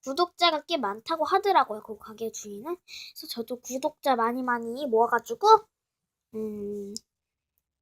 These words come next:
솔직히 제가 이벤트 같은 거는 할 수는 없어요. 이거 휴대폰으로 저 혼자 그냥 집에서 찍는 영상이라 어떻게 할 수는 없어요. 막 카메로 감독님 이런 거 없어요. <laughs> 아셨죠? 그니까 그냥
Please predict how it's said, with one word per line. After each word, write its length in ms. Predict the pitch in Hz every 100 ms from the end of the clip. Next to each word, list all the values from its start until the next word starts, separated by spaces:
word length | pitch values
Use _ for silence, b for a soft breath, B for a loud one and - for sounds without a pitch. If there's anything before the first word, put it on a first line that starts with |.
| _ -
솔직히 280 | 359 359
제가 200 | 285 262
이벤트 420 | 233 220 302 359 370
같은 300 | 277 - 269
거는 180 | 247
할 200 | 254 -
수는 420 | 370 - 359 311 254
없어요. 400 | 226 - 214 - _ _ _ _ _ -
이거 200 | - 233 B B -
휴대폰으로 540 | 381 392 370 311 269
저 140 | - 226
혼자 280 | 330 311
그냥 260 | 269 233 220
집에서 380 | - 240 302 269
찍는 360 | - 320 262
영상이라 580 | 220 247 - 285 269 392 - B B B -
어떻게 220 | 240 285
할 80 | 330
수는 320 | 392 415 277
없어요. 300 | 202 - 240
막 120 | 233 -
카메로 360 | 359 403 403
감독님 500 | - 220 254 262 247 214
이런 200 | 247 285
거 80 | 208
없어요. 400 | - 214 208 254
<laughs> 800 | - - _ _ _ - - - _ _
아셨죠? 500 | 240 269 285 - 381
그니까 340 | 320 285 277 269
그냥 400 | 262 247 240